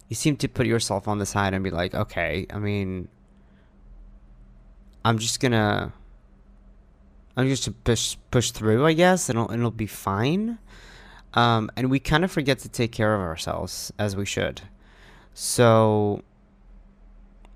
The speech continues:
yeah, today, uh, today I'm gonna, I'm gonna talk to you guys about my experience, um, when it comes to mental stability and instability, for that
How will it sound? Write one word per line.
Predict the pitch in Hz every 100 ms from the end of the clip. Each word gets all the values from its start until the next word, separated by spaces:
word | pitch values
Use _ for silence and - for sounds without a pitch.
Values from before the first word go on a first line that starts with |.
| -
yeah, | 160 196 147 107 -
today, | 127 165 196
uh, | 156
today | - 156 196
I'm | 214
gonna, | 208 185 165
I'm | 120 156
gonna | 165
talk | 156 151 143
to | 143
you | 131
guys | 120 117 113
about | 107 113 104 101 _
my | 123 127
experience, | 120 117 - 120 113 107 101 - - - - - - - - - - - -
um, | 143 127 113 113 113 110 95 - _ - _ - -
when | 160 143
it | 120
comes | 120 113 107 101 -
to | - 113 107 98 95 95 110 - - _ - _
mental | 127 117 - 104 101 _ - _
stability | - - 110 110 107 110 123
and | - 107 107 104
instability, | 123 160 - - 92 90 85 113 165 - - _ - _ - - - _ _
for | - 113
that | 107 101